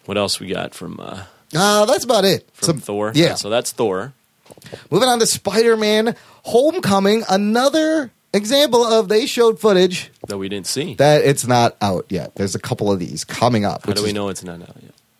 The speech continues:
Speaker 2: Uh, well, I, I, it would, it would have come up. A
Speaker 1: No,
Speaker 2: lot
Speaker 1: I'm
Speaker 2: of these
Speaker 1: saying, I'm saying, has anyone, we didn't see anyone's phone?
Speaker 2: I don't know. Well, I'll tell you, in the t-, when we get to Guardians of the Galaxy, James Gunn actually said, "You're not gonna see this on the internet. The visual effects aren't done yet.
Speaker 1: Okay.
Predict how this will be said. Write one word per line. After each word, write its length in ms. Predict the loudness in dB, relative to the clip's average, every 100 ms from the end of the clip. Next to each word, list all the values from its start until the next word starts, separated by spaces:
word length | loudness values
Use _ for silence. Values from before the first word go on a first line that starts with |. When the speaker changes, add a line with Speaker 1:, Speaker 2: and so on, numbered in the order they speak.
| _ 0
Speaker 2:
Uh, 240 | 2 2
well, 280 | 2 4 4
I, 200 | 4 4 2
I, 200 | 0 0 2
it 60 | 4
would, 200 | 4 4
it 200 | 4 4
would 160 | 4
have 60 | 4
come 200 | 2 2
up. 220 | 2 2
A 40 | 2
Speaker 1:
No, 60 |
Speaker 2:
lot 120 | 2 2
Speaker 1:
I'm 40 |
Speaker 2:
of 60 | 2
these 100 | 0
Speaker 1:
saying, 200 | 0 -2
I'm 100 | -4
saying, 360 | -4 -6 -8 _ _ _ -20
has 100 | -14 -10
anyone, 520 | -10 -8 -8 -10 -14 _ _
we 120 | -12
didn't 160 | -10 -8
see 140 | -8
anyone's 300 | -8 -8 -10
phone? 380 | -10 -8 -8 -10 -14 _ _ _ _ _ _ _ _
Speaker 2:
I 120 | 0 2
don't 100 | 2
know. 120 | 2
Well, 160 | 2
I'll 160 | 4 2
tell 140 | 2 2
you, 160 | 2
in 100 | 2
the 80 | 0
t-, 180 | -2 -2
when 140 | 0
we 60 | 2
get 120 | 0
to 80 | 0
Guardians 320 | 2 2 2
of 60 | 0
the 60 | 2
Galaxy, 360 | 2 2 0
James 280 | 0 0 0
Gunn 200 | 0 0
actually 420 | 0 -2 -2 -4
said, 500 | -4 0 2 2 -2 -10 _ _ _ -6
"You're 140 | 0
not 120 | 2 2
gonna 100 | 2
see 140 | 2
this 100 | 2
on 60 | 0
the 100 | 2
internet. 340 | 0 0 0
The 80 | -4
visual 440 | 0 0 2 2
effects 320 | 4 0 0 0
aren't 280 | 0 0 0
done 200 | 0 0
yet. 320 | -8 -12 -12
Speaker 1:
Okay. 300 | -12 -10